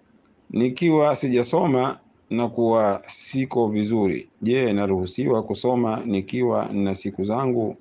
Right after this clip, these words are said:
kwa dharura hii bila ya kukamata msaafu?" Jawabu, naam, unaruhusiwa katika hali kama hiyo, umeruhusu wanavyoni, na hii ni riwaya Ibn Abbas. Eh, utasoma zile ruqya. Kama haikuondoka, utasoma mpaka uondoke,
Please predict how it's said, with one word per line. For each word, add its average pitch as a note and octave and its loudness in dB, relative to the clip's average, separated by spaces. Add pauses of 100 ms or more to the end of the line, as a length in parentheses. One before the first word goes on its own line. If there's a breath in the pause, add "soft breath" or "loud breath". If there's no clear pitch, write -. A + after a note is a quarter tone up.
(120)
kwa G2 -2
dharura G2+ 0
hii A#2 -2
bila A#2 0
ya G2 2
kukamata G2+ -4
msaafu?" A2 0
Jawabu, D3+ 4
naam, B2 2
unaruhusiwa A2+ 4
katika A2+ 2
hali A2+ 2
kama A#2 2
hiyo, D3+ 4
umeruhusu C#3 4
wanavyoni, A#2+ 4 (500 loud breath)
na A2+ 0
hii C#3 4
ni C3 6
riwaya B2 6
Ibn A2 2
Abbas. G#2+ 2 (640 loud breath)
Eh, B2 4
utasoma F#3+ 4
zile E3+ 8
ruqya. A2 2 (220)
Kama F3+ 4
haikuondoka, D#3+ 4
utasoma D#3+ 2
mpaka G3+ 2
uondoke, C#3+ 4